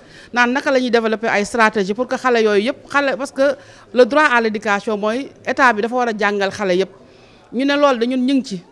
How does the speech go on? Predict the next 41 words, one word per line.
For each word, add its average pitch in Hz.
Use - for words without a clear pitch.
depuis 247
deux 285
mille 277
dix-sept 240
ñu 233
ngi 247
ci, 226
def 247
nañ 254
benn 233
étude 220
bu 196
nga 233
xamante 226
ne 208
dafa 226
ñu 240
wan 233
xale 262
yi 240
nga 247
xamante 233
ne 202
encore 208
ñu 220
ngi 254
hors 220
système. 151
Bi 269
ñu 311
ko 339
gisee 277
depuis 277
deux 285
mille 262
dix-sept, 214
ñun 240
dañu 247
développer 233
benn 214
stratégie 202